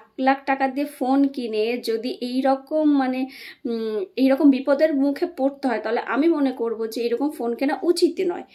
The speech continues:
উচিত কি আপনারাই বলুন যে আমি তো এই যে আমার ফোনটার অবস্থা দেখুন, উম, মানে হচ্ছে এ-, এরকম পুরো একদম ব্ল্যাঙ্ক হয়ে গেছে।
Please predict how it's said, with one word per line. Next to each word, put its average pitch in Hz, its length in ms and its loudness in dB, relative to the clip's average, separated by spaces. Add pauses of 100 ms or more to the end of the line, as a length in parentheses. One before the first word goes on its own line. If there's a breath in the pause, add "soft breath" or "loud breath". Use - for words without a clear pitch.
(260 loud breath)
উচিত 381 300 0
কি 339 120 2
আপনারাই 285 400 0
বলুন 269 380 4
যে 240 300 4 (300 loud breath)
আমি 285 520 4 (100)
তো 285 160 0
এই 233 260 0
যে 180 240 -2
আমার 247 260 0
ফোনটার 269 280 2
অবস্থা 240 360 -2
দেখুন, 240 320 -2 (180)
উম, 208 360 -8 (180)
মানে 226 320 -4
হচ্ছে 220 460 -8 (380 loud breath)
এ-, - 160 -6
এরকম 247 360 2
পুরো 277 220 2
একদম 262 500 4
ব্ল্যাঙ্ক 226 460 0
হয়ে 277 240 4
গেছে। 269 340 -2